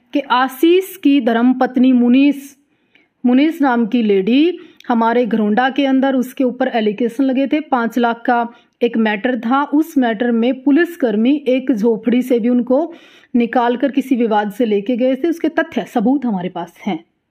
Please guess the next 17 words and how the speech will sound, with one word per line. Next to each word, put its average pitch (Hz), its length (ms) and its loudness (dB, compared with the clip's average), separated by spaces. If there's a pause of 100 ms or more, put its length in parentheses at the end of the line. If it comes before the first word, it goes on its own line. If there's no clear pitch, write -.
(160)
ड्यूटी 320 220 -2
के 330 160 -2
दौरान 277 640 2 (420)
आनाकानी 277 540 2
की, 294 180 0
ड्यूटी 269 300 0
के 285 140 -2
दौरान 262 480 2
ड्यूटी 247 400 2
चोरी 262 360 0
की 294 320 0 (460)
और 277 200 2
बड़े-बड़े 285 380 0
अधिकारियों 262 600 2
को 294 100 0
टारगेट 269 480 0
किया। 294 380 0